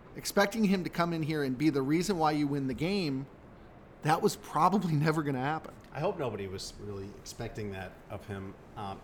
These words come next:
Speaker 2: next week, th-, this game against the Chargers really makes me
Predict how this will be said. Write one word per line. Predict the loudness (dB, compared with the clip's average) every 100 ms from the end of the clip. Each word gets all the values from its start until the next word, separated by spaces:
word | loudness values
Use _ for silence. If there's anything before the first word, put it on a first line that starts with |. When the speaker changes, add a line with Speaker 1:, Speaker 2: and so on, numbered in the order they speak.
| -4
Speaker 2:
next | -4 -4
week, | -4 -6 -8 -18 -20 -20 -20 -20 -20 -20 -20 -16 -10
th-, | -10 -10 -2
this | 0 0
game | 2 0
against | 0 -4 -6
the |
Chargers | 0 2 2 -2 -4
really | -4 -2 -2 -4 -10 -20 -20 -18 -18 -16 -10
makes | -6 -4 -4
me | -4 -2 -4